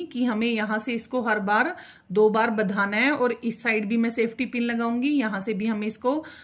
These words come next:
हर बार में दो फंदे हम बंधाएंगे, ठीक है। जैसे देखिए, ऐसे करके ऊपर धागा चढ़ा के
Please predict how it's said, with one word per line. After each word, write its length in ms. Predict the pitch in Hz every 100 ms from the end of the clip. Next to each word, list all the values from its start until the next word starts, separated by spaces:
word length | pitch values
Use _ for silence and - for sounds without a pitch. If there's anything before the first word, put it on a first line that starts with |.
| -
हर 140 | 233 214
बार 220 | 214 214
में 260 | 226 254 190
दो 300 | 220 247 311 -
फंदे 340 | - 226 220 269
हम 180 | 285 269
बंधाएंगे, 600 | 226 196 208 202 208 277 339 - _ - - _ _
ठीक 180 | - 254
है। 80 | 269
जैसे 460 | 220 226 262 311 330 - _ _
देखिए, 500 | 208 226 - 302 294 -
ऐसे 280 | 214 202 226
करके 420 | 226 220 220 302 339
ऊपर 300 | 214 - 226
धागा 300 | 233 208 226
चढ़ा 280 | 240 220 208
के 200 | 196 294